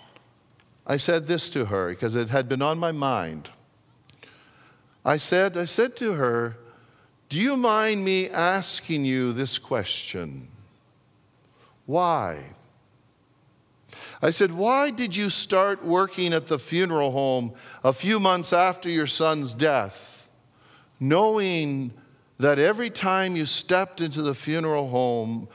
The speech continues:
knowing that every time you came to work,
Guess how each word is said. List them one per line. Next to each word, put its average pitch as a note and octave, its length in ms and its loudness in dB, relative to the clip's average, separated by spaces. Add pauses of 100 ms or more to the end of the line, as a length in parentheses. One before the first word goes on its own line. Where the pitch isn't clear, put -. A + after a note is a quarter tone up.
(140)
knowing F3+ 280 2
that E3+ 100 4
every F3+ 180 0
time G3 440 0
you F3 100 -4
came E3+ 340 -2
to F3 140 -4
work, D3+ 580 -2